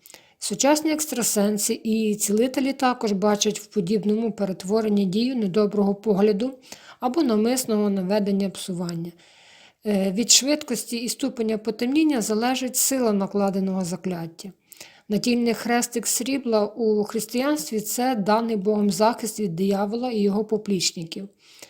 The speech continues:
Напис «Спаси і сохрани» є своєрідним підсилювачем цієї зброї проти демонів. І якщо натільний хрестик або іконка почорніли, то, напевно, було наведено серйозне псування.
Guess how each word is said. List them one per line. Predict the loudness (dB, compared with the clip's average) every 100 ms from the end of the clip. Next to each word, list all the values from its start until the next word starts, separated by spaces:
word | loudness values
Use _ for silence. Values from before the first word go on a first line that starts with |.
| -20 -20 -8
Напис | -2 0 0 0
«Спаси | 0 -2 -2 0 2
і | 2
сохрани» | 2 -2 -4 -2 0 0 -2 -4 -2
є | -2 0 0
своєрідним | 0 0 0 -2 -2 -4
підсилювачем | -6 -2 0 2 0 -2 -4 -2
цієї | 2 4 4
зброї | 0 0 0 0 -2
проти | -2 -4 -2
демонів. | -2 -2 -2 -6 -8 -12 -18 -18 -18 -8
І | -4
якщо | -2 0 2
натільний | 2 0 0 0
хрестик | 0 2 0 0 -4 -2
або | 2
іконка | 2 2 -2 -2 -4
почорніли, | -2 -2 0 0 2 2 0 -4 -10 _ _ _ _ _ _ _ _ _ -4
то, |
напевно, | -2 0 2 2
було | 2 4
наведено | 4 4 2 2 0
серйозне | 0 0 0 0 0
псування. | -4 -2 0 2 2 0